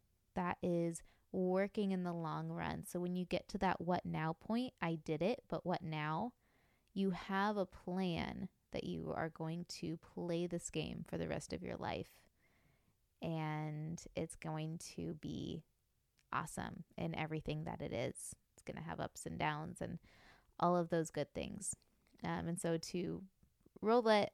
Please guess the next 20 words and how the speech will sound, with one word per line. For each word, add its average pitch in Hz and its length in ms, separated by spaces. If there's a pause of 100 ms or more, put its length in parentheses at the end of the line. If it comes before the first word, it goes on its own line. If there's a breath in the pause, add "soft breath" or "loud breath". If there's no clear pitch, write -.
uh, 180 380
all 180 180
up - 160
together, 165 560 (440 loud breath)
my 202 680 (100)
best - 340
advice 175 720 (200)
as 175 160
a 180 80
trainer, 156 580 (140)
as 165 160
a 175 60
coach, - 600 (400)
to 165 600 (120)
begin 180 380
to 190 100
play 175 240
the 170 140
infinite 175 580
game 175 480